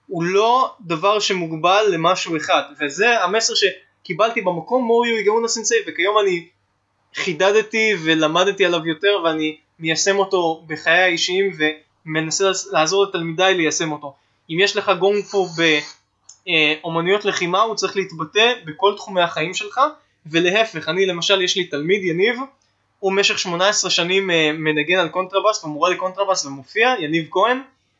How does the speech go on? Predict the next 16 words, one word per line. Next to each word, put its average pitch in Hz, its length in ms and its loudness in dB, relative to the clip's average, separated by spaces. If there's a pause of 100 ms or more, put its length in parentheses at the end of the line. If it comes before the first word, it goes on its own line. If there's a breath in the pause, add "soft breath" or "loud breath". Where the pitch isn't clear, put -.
(340)
הוא 160 160 -8
ברמה 165 240 4
מאוד 185 320 0
גבוהה 165 400 2
עם 147 140 -4
הכלי 165 300 -2
הזה, 165 360 2
והגונג 175 460 2
פו 247 160 -8
שלו 226 260 2
מהכלי 202 360 0
הזה 196 240 0
מתבטא 156 380 -4 (120)
בשינגי 190 360 -6
שהוא 208 240 -2
לומד. 202 300 2